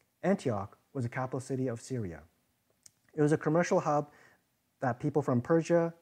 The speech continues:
India, and even China would travel through for trade, for materials, and for merchandise. It was the third largest city in the Roman Empire, only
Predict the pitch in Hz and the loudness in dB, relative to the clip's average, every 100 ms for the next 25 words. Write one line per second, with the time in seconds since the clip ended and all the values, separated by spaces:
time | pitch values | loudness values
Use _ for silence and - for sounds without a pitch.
0 | _ 151 151 151 147 - 147 165 160 139 | _ -2 0 2 0 -2 -2 -2 -2 -4
1 | - 160 127 107 - 135 135 131 - 143 | -4 -2 -2 -4 -6 -4 -4 -6 -4 -2
2 | 139 135 113 - 147 143 143 143 - - | -2 -2 -8 -6 -2 0 -2 -4 -20 -8
3 | 127 123 - 139 135 135 131 - 123 120 | -2 -2 -2 -2 0 0 -2 -6 -8 -4
4 | 113 117 107 - 80 - - _ _ _ | -4 -4 -8 -12 -16 -20 -20 _ _ _
5 | _ 156 139 135 165 175 165 160 156 - | _ 0 0 2 4 4 4 2 0 -2
6 | 156 104 - 117 127 127 127 139 - 101 | -2 -2 -2 -2 2 0 0 -8 -8 -12
7 | 85 - _ _ - 147 156 147 | -12 -16 _ _ -2 2 2 0